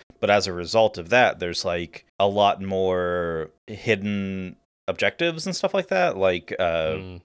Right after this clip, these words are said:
Speaker 1: you know, uh, it's not really a spoiler. I'm not, you know, it's whatever. Um,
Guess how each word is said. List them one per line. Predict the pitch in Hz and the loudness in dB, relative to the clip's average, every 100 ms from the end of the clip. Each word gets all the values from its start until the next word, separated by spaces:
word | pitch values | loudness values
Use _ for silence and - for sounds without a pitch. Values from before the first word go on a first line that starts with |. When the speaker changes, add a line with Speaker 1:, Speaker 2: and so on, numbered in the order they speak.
| - | -10
Speaker 1:
you | 95 | -8
know, | 85 82 78 82 _ _ - | -6 -6 -8 -12 _ _ -14
uh, | 82 87 | -10 -10
it's | 120 135 | -8 -2
not | 101 | -2
really | 85 82 | -2 -4
a | |
spoiler. | - 92 85 85 | -8 -6 -4 -2
I'm | 87 | -4
not, | 90 101 | -6 -8
you | 82 | -6
know, | 80 | -6
it's | - | -6
whatever. | 78 80 82 _ _ _ - | -6 -6 -8 _ _ _ -8
Um, | 90 82 80 80 78 | -2 -2 -4 -8 -12